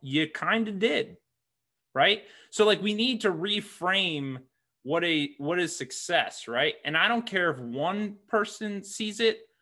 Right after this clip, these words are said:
or two hundred comment on it, you're getting value, right?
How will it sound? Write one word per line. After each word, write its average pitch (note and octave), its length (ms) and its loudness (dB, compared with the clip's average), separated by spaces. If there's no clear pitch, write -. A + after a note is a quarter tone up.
or E3+ 380 0
two F#3 220 -8
hundred F3+ 500 -2
comment G3+ 420 0
on A2 200 -8
it, C#3 260 -6
you're F#3 260 4
getting F#3+ 380 2
value, D#3 540 -2
right? C3 300 2